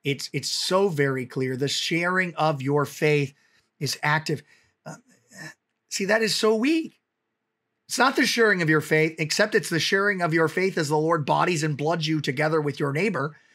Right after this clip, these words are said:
That's where faith and love happen. Most clearly is at the Lord's Supper.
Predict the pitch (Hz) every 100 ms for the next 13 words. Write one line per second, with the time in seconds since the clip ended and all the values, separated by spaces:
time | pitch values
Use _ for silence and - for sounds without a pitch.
0 | _ _ 180 196 180 175 - 220 214 190
1 | 180 175 151 156 175 156 - 180 247 -
2 | 208 208 - _ _ _ 190 208 - -
3 | 190 277 208 170 165 160 160 156 151 -
4 | 208 151 135